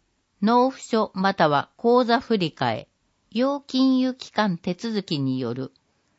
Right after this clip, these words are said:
毎月払い。対象、普通自動車。締め切り、四月二十日、木曜。なお、駐車車両の車検証を用意して、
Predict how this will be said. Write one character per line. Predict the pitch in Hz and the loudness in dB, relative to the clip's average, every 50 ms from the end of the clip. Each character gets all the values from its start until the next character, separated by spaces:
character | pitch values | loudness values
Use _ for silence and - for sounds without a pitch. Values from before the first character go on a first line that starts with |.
| _ _ _ | _ _ _
毎 | - 220 254 285 294 285 269 | -4 -2 -2 -2 -2 -4 -10
月 | - - - - 247 | -16 -14 -6 -6 -4
払 | 233 233 214 190 156 131 123 | -2 -2 -2 -2 -2 -2 -2
い。 | 131 - _ _ _ _ _ _ _ _ _ _ _ _ _ | -4 -8 _ _ _ _ _ _ _ _ _ _ _ _ _
対 | - 240 247 254 254 | -6 -4 -4 -4 -4
象、 | 247 - - 226 214 208 196 - - _ | -6 -4 -4 -2 -2 -2 -4 -6 -10 _
普 | _ - | _ -20
通 | _ - - 302 311 311 | _ -10 -6 -4 -4 -4
自 | 302 262 - 247 247 | -4 -6 -8 -4 -2
動 | 262 247 226 180 196 | 0 0 0 0 -2
車。 | - - - 127 123 - - _ _ _ _ _ _ _ | -4 -6 -8 -8 -8 -10 -14 _ _ _ _ _ _ _
締 | _ - - 226 | _ -4 0 2
め | 247 262 262 | 2 2 0
切 | - - 214 | -2 -4 -2
り、 | 220 220 214 - _ _ _ _ | -2 -2 -2 -4 _ _ _ _
四 | _ - - - 302 | _ -12 -8 -6 -2
月 | 294 285 262 - - 180 | -2 -2 -2 -2 -6 -6
二 | - - 175 | -4 -4 -6
十 | - - - - | -6 -8 -10 -6
日、 | - 202 - - - _ _ _ - | -2 -2 -2 -2 -4 _ _ _ -6
木 | 185 190 185 - 208 | -6 -6 -2 -2 0
曜。 | 208 196 175 156 151 143 - - _ _ _ _ _ _ _ _ _ | 2 2 2 2 0 -2 -6 -8 _ _ _ _ _ _ _ _ _
な | 196 190 180 170 147 | 0 2 4 2 2
お、 | 135 - _ _ _ _ _ _ | 0 -6 _ _ _ _ _ _
駐 | - - 294 302 302 302 | -8 -6 -4 -4 -4 -6
車 | 302 - 294 285 | -6 -6 -6 -6
車 | 285 - 294 294 285 | -4 -4 -2 0 0
両 | 262 247 226 202 185 170 156 | 0 0 0 0 0 -2 -2
の | 160 156 165 | -4 -6 -8
車 | - - 196 180 | -6 -4 -6 -6
検 | - - 240 247 240 240 226 | -4 -2 0 0 0 0 -2
証 | - - 220 202 196 190 185 180 | -2 -2 -2 0 0 -2 -2 -4
を | - - | -6 -8
用 | - 196 220 226 220 208 190 | -4 0 0 2 2 2 0
意 | 170 151 | -2 -4
し | - - - | -6 -10 -14
て、 | - - 151 143 - - | -6 -4 -4 -4 -4 -8